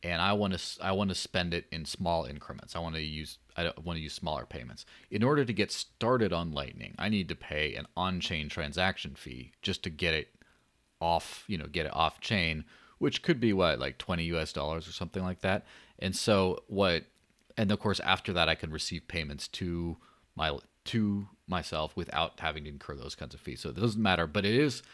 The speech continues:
what one could call, the average user would say, "This is a twenty dollar sign up fee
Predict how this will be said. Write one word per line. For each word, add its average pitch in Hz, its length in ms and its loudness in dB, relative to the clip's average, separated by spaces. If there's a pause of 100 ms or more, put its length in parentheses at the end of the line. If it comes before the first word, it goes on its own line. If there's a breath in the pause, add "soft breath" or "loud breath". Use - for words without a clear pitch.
(240 loud breath)
what - 560 0
one 120 240 4
could 120 180 -2
call, 82 540 2 (420 soft breath)
the 107 140 0
average 101 340 6
user 92 280 2
would 85 160 0
say, 80 360 0
"This 104 240 -2
is 107 80 0
a 95 80 2
twenty 110 360 2
dollar 87 320 2
sign 82 360 -2
up 78 160 -4
fee 58 460 -10